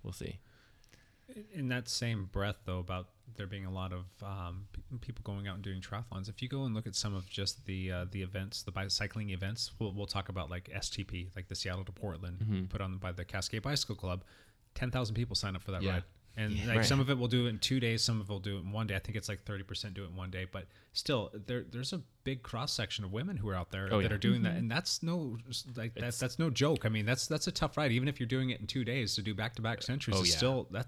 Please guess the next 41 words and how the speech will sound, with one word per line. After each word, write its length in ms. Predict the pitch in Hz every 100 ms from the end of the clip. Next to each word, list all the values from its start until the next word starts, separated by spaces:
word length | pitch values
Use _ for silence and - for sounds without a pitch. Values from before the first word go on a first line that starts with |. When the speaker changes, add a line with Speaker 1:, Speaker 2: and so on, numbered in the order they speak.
| -
Speaker 2:
that's 220 | - -
a 40 | 165
big 260 | 117 123
commitment 420 | - 113 131 104 87
Speaker 1:
Big 60 |
time, 100 | 113
Speaker 2:
to, 140 | 92 -
to 40 |
Speaker 1:
yeah. 80 | 82
Speaker 2:
train 220 | 82 90
for 160 | - 113
and 80 |
get 100 | 98
ready 200 | 92 127
for. 260 | 135 107 92 - - - -
So 140 | - 156
you 40 |
got 120 | 147
plenty 160 | - 143
of 60 | 127
women 160 | 123
out 160 | 110 107
there, 160 | 131
and 120 | 123 117
then, 220 | 113 107
I 140 | 120
mean, 240 | 117 113 92
I've 160 | 120
gone 160 | 120 120
out 80 | 113
and 100 | 98
supported, 600 | - - 113 110 107 98
uh, 200 | 104 104
local 320 | 101 127 143
events 280 | 107 101 98
here, 100 | 107
like 180 | 98 95
the 180 | 101 92
Pedal 300 | - 110 98
Pedal 240 | 110 98
Century. 460 | - 123 120 92